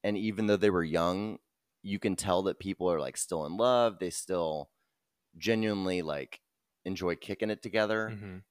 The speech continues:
Speaker 1: And it's refreshing to see those people that, you know, sometimes I've probably looked down on, um, making marriage decisions at a very early age. But some of these people are standing the test of time and knew what they were doing.
Speaker 2: Yeah. And they're, like, solid.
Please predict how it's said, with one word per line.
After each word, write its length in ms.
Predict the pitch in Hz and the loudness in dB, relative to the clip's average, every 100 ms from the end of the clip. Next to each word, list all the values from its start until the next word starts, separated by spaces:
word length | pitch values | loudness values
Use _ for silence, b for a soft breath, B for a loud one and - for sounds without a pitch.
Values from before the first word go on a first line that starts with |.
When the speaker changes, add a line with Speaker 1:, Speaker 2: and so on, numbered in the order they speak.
| - | -6
Speaker 1:
And 520 | 101 98 90 85 80 - | 0 2 2 0 -6 -2
it's 220 | 113 - | -2 0
refreshing 580 | 117 - 127 127 120 92 | -4 2 2 2 -2 -2
to 80 | 85 | -2
see 220 | - 104 | -2 2
those 300 | 87 82 - | 2 2 0
people 640 | - 92 80 73 69 67 _ _ _ _ - | -4 -4 -2 -2 -2 -6 _ _ _ _ 0
that, 360 | 90 78 69 - _ _ _ | 2 2 0 -6 _ _ _
you 100 | 101 | -2
know, 100 | 95 | 0
sometimes 460 | 85 104 98 95 85 | 0 -2 0 0 0
I've 140 | 85 | -2
probably 240 | 90 85 80 | 0 0 -2
looked 320 | 78 80 - | -4 -8 -6
down 300 | 78 78 76 | -4 -2 -4
on, 340 | 69 67 67 _ _ _ _ - | -6 -8 -12 _ _ _ _ -4
um, 480 | 78 71 58 53 50 _ | -2 -2 -4 -12 -16 _
making 400 | 95 104 98 90 | 0 0 0 -2
marriage 380 | 82 78 80 71 | 0 0 0 -4
decisions 500 | - 71 82 76 76 | -6 -4 -4 -4 -6
at 80 | 73 | -8
a 60 | 67 | -6
very 360 | 73 78 73 - | -2 -2 -2 -4
early 320 | 76 78 - | -6 -6 -6
age. 380 | 76 76 65 - - | -6 -6 -8 -14 -10
But 100 | 80 | -6
some 160 | 101 | -4
of 80 | 98 | -4
these 160 | 85 - | -4 -8
people 300 | 92 87 71 | -10 -6 -6
are 80 | 67 | -6
standing 300 | - 78 71 | -6 -8 -8
the 60 | |
test 280 | - 76 - | -6 -8 -8
of 80 | - | -10
time 280 | 78 73 76 | -6 -4 -6
and 80 | 71 | -6
knew 80 | |
what 120 | 73 69 | -8 -8
they 80 | |
were 100 | 67 | -12
doing. 400 | 57 65 57 50 _ _ _ _ | -10 -8 -10 -14 _ _ _ _
Speaker 2:
Yeah. 200 | 92 87 _ _ _ | -12 -12 _ _ _
And 160 | 101 | -16
they're, 160 | 95 92 | -14 -12
like, 220 | 85 80 _ _ _ _ _ _ _ | -12 -16 _ _ _ _ _ _ _
solid. 460 | - 104 87 - | -12 -6 -6 -6